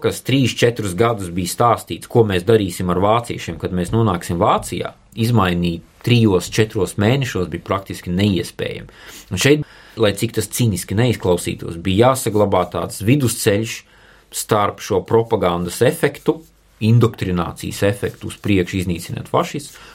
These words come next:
un disciplīnas saglabāšanu. Tātad ik pa brītiņam mēs pievaram acis, ik pa brītiņam kaujas beidzās, ir kaut kāds mierīgāks periods, un tā, lai gluži viss tiešām nenodzertos un viss nenogalinātu, mēs kādu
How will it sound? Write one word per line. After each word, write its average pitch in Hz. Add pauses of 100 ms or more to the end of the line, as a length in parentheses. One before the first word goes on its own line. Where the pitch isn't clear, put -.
(260)
un 117
disciplīnas 107
saglabāšanu. - (300)
Tātad 95
ik -
pa 120
brītiņam 120
mēs 95
pievaram 208
acis, -
ik 113
pa 113
brītiņam 110
kaujas 117
beidzās, 170
ir 110
kaut 101
kāds 92
mierīgāks 110
periods, 165
un 107
tā, 117
lai 92
gluži 101
viss 113
tiešām 101
nenodzertos 95
un 101
viss 117
nenogalinātu, 101
mēs 92
kādu 90